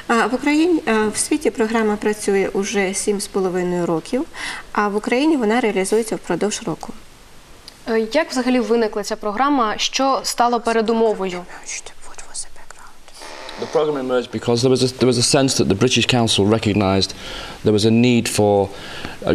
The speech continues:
Speaker 3: greater communication and greater dialogue between people who differed in their views and differed in their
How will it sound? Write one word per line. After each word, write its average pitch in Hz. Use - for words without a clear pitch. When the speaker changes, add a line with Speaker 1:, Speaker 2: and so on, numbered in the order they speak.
Speaker 3:
greater 131
communication 117
and 101
greater 113
dialogue 110
between 113
people 139
who 127
differed 127
in 113
their 104
views 110
and 92
differed 101
in 98
their 90